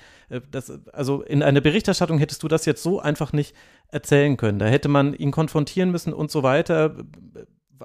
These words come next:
Aber je-, so ist es quasi ein weiteres Beispiel und dann reicht auch erstmal nur die eine Quelle, Felix Hasesteiner, „Ich habe das so gesehen“, um eben ein-, auch eine Legitimation zu haben, auch presserechtlich, darüber zu berichten. Und ich glaube, das ist es, was es jetzt dreht.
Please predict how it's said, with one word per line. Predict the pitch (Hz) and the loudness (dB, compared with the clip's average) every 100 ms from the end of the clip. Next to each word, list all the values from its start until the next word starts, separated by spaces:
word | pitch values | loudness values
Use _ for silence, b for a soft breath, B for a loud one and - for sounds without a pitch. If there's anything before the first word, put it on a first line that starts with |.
| - | -4
Aber | 143 147 | 2 4
je-, | 143 170 151 | 4 0 -2
so | 175 214 | 0 2
ist | 190 | 2
es | 180 | -2
quasi | - 156 151 156 | 0 2 2 2
ein | 143 131 | 0 4
weiteres | 147 190 185 135 | 4 2 -2 -2
Beispiel | - 139 190 - - 135 185 | 2 4 2 -2 -6 -4 -2
und | - 135 | 0 2
dann | 131 | 2
reicht | 123 135 185 - | 4 4 2 0
auch | - | -4
erstmal | 151 - 139 | -4 -2 0
nur | 135 170 | 2 2
die | 143 - | 0 -2
eine | 135 156 175 | 2 2 2
Quelle, | - 147 156 | 0 2 2
Felix | - 143 143 | 0 -2 0
Hasesteiner, | 147 147 156 135 127 131 | 2 2 2 0 2 0
„Ich | - | 0
habe | 143 135 | 0 0
das | 135 | -4
so | 135 | -6
gesehen“, | 123 113 131 175 B B B B | -6 -2 0 0 B B B B
um | 147 | -4
eben | 147 139 139 - 117 - - - | 0 2 2 0 -10 -18 -10 0
ein-, | 139 139 135 - | 2 2 0 -2
auch | 135 - | -2 2
eine | 143 | 4
Legitimation | 135 139 - 147 131 147 175 180 | 4 2 0 0 0 0 0 0
zu | 131 | 0
haben, | 117 120 | 0 0
auch | 120 - | -4 -8
presserechtlich, | 139 - 107 110 127 - b b b - | -8 -6 -8 -8 -10 -14 b b b 0
darüber | 131 131 131 131 123 | 2 2 0 2 2
zu | - 120 | 0 -4
berichten. | 110 131 - 107 95 B B _ | -4 -6 -8 -10 -10 B B _
Und | 135 139 | -6 -6
ich | - | 0
glaube, | 156 175 175 | 4 4 4
das | 175 202 | 4 2
ist | 196 - | -2 -2
es, | 160 | 0
was | 156 156 | -2 -4
es | - | -4
jetzt | - 131 - | -4 -4 -4
dreht. | 127 123 - | -2 -2 -4